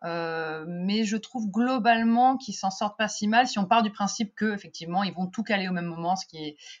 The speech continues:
du point de vue tolkienien, euh, absurde évidemment, mais du point de vue de la série, semble tenir la route. Pas toujours. Il y a quand même des moments où on se demande, euh, enfin, pourquoi ceci se passe à tel moment, et cetera, et ça semble pas extrêmement cohérent.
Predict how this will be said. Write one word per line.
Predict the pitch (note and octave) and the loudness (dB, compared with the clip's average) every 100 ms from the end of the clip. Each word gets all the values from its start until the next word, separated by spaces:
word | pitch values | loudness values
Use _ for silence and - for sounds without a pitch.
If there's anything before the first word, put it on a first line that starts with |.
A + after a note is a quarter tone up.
| - | -6
du | F#3 | -2
point | G3+ | 2
de | G3 | 2
vue | G3 | 2
tolkienien, | G3+ F#3 F#3+ F#3+ G3+ F#3 | 0 -4 -2 2 4 4
euh, | C#3 C3+ | 2 0
absurde | - - C4+ G3+ | -4 -4 -4 -2
évidemment, | E3+ D#3+ G#3 C#4 | -4 0 4 4
mais | A3 G#3+ A3 - - - | 4 2 -2 -6 -18 -10
du | F#3 | -6
point | F#3 G3+ | 0 2
de | |
vue | G3+ | 2
de | F#3 | 0
la | |
série, | F#3 - F#3+ A#3 | -2 -2 -2 -2
semble | A3+ - B3 A#3 A3+ | -4 2 4 6 2
tenir | - G#3 G3+ F#3+ | 0 2 4 4
la | F3+ | 2
route. | A#3+ - - _ _ | 0 -6 -16 _ _
Pas | B3+ | 6
toujours. | C4+ C#4 G#3 G#3 A3 | 6 4 2 0 -2
Il | |
y | |
a | E3+ | -4
quand | F3+ | 2
même | G3 A3 | 2 4
des | A3 | 2
moments | G3+ G3 G3+ A#3 | 2 2 4 2
où | G3 | 0
on | |
se | F3+ | -4
demande, | F3+ F3 F3+ G#3+ | -6 -4 -2 0
euh, | F#3 E3 D#3 D#3+ _ _ - _ _ _ _ | -2 -4 -6 -10 _ _ -20 _ _ _ _
enfin, | F3+ | 0
pourquoi | F3+ G#3+ - A3+ | 2 0 4 6
ceci | G#3+ G#3+ B3 | 4 0 0
se | A3+ | -2
passe | G3 G#3+ G#3 | 2 2 2
à | G#3 | 2
tel | G#3 | 2
moment, | G3 G3+ G#3+ | 2 2 2
et | |
cetera, | G#3 F#3+ F#3 F#3+ A#3+ | -2 -4 2 4 4
et | |
ça | A#3 | 2
semble | - G3+ F#3+ F#3 | -2 -2 -2 2
pas | G#3+ | 2
extrêmement | G3+ - F#3 F3 F3+ | 2 -4 -4 -4 -6
cohérent. | F3+ D#3+ F3 C4 | -4 -2 -4 -6